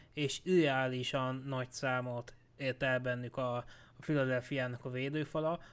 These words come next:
ahhoz képest, ismerve a támadófalunkat, ők még totál jól helytáltak. Egyszerűen nekem az volt az érzésem, hogy az elkapók, meg a tight endek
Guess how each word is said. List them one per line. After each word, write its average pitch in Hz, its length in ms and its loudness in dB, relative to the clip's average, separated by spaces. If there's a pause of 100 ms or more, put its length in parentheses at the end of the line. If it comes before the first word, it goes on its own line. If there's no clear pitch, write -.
(140)
ahhoz 143 480 -4
képest, 160 680 -2
ismerve 135 500 -2
a 117 80 -6
támadófalunkat, 139 1080 -2 (300)
ők 151 200 -2
még 160 240 -2
totál 135 360 4
jól 117 140 -2
helytáltak. 143 800 2 (240)
Egyszerűen 151 260 0
nekem 190 180 8
az 226 100 6
volt 127 160 4
az 120 100 0
érzésem, 151 340 4
hogy 131 100 2
az 120 160 -6
elkapók, 170 720 4
meg 120 120 -6
a 110 80 -10
tight 151 340 0
endek 160 360 2